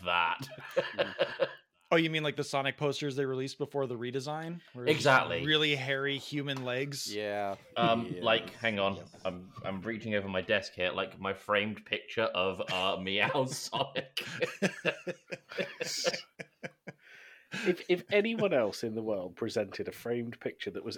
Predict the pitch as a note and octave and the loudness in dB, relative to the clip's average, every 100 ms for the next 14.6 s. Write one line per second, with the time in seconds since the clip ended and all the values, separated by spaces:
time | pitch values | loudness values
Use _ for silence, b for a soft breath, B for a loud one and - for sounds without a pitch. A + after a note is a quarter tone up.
0 | - B2 A#2+ A#2+ A#2+ B2+ - A#2 A#2 G#2 | -4 -2 0 -2 -2 -4 -4 -6 -6 -6
1 | - A2 G2+ G2 F#2 F2 F#2+ F#2 F#2+ F#2+ | -4 -4 -4 -8 -8 -2 -2 0 -2 -4
2 | - G2+ F#2 G2 E2+ F#2+ E2+ - A2 F2+ | -4 -4 -4 -8 -6 -8 -6 -6 -4 -4
3 | E2+ - G#2+ F#2+ - F#2 - G#2+ G2 - | -8 -8 -6 -6 -8 -10 -6 -6 -6 -8
4 | F#2+ F2+ E2+ F2 - B B B - D3 | -8 -8 -10 -12 -16 B B B -2 0
5 | E3 C#3 C3+ B2 A2 - E2+ E2 E2+ - | 0 0 0 0 0 2 2 -2 -8 -10
6 | F#3+ - - - _ _ - - - C3 | -10 -10 -10 -12 _ _ -20 -18 -16 -2
7 | F3+ - A3 G#3+ G3+ E3 D#3+ D3+ D3+ E3 | 0 4 6 6 4 2 0 -2 -2 -2
8 | C3+ B2 D3+ D#3 C#3 A2+ A2+ B2+ C#3+ C3 | -2 0 0 2 -2 -4 -6 -6 -4 -4
9 | A#2 - - _ - C3 B2 A#2 C3 D#3+ | -6 -12 -16 _ -6 -4 -4 -6 -2 0
10 | D#3+ D#3 D3 C#3+ C3+ B2 - - C3+ D#3 | 0 0 0 0 -4 -10 -14 -8 -2 0
11 | C3+ A#2 - - C3 B2 A2 - B2+ A#2+ | 0 -2 -6 -8 -6 -6 -6 -10 -10 -10
12 | A#2+ D3 F3+ D#3+ C3+ A#2+ C#3 C3+ A#2 A2+ | -10 -4 -2 -2 -4 -6 -4 -4 -4 -6
13 | B2 B2 A#2 A#2 A2+ A2+ G#2+ A#2 - A2+ | -4 -4 -4 -4 -4 -8 -10 -12 -12 -14
14 | - B2 B2 A#2 - - | -10 -8 -8 -10 -12 -16